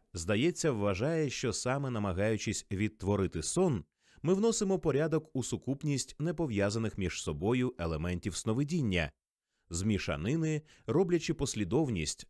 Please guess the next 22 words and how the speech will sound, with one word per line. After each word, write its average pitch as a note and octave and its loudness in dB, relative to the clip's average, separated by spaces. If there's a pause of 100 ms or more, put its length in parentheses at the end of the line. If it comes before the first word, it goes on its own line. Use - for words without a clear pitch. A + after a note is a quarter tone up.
співставлення, G2+ 0 (300)
запроваджуємо D#3 2
процес D3 0
логічного A2+ 0
зв'язування, F2 0 (100)
якого D3+ 0
бракує F2 0
у A2 -4
сні. F2 -2 (880)
Перевірити G#3+ 4
точність D#3+ 2
пам'яті C3 0
можна B2+ 0
тільки B2 -2
об'єктивним G2+ 0
контролем, C#3+ 2 (340)
але A2 0
його E3+ 2
неможливо D3 0
застосувати A#2+ -2
до G2 2
снів, D#3 0